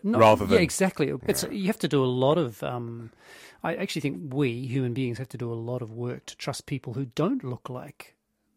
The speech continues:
Speaker 1: I really do think it's hard work. Like, I don't think it's something that comes easily to us.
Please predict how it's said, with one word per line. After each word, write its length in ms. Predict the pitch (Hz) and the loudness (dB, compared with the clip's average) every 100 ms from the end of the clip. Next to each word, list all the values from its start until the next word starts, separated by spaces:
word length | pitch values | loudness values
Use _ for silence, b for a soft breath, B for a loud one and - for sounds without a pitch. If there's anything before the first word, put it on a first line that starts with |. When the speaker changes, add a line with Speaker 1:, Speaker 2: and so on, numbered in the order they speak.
| - | -6
Speaker 1:
I 80 | 202 | -2
really 300 | 170 208 190 | 0 2 2
do 160 | 175 165 | 2 2
think 180 | 147 | 0
it's 140 | 131 - | -2 -10
hard 600 | - - 143 147 139 123 | -8 -2 0 2 0 -2
work. 540 | 120 143 - - - _ _ _ _ _ _ | -2 -4 -4 -12 -20 _ _ _ _ _ _
Like, 180 | 143 120 | -8 -6
I 60 | 143 | -6
don't 200 | 147 151 | -6 -8
think 200 | 143 - | -10 -10
it's 160 | - | -10
something 340 | - 147 156 135 | -10 -10 -10 -14
that 180 | 139 - | -14 -10
comes 320 | 143 127 151 | -6 -6 -6
easily 360 | 139 120 123 127 | -8 -10 -12 -14
to 180 | - - | -16 -16
us. 280 | - - | -18 -20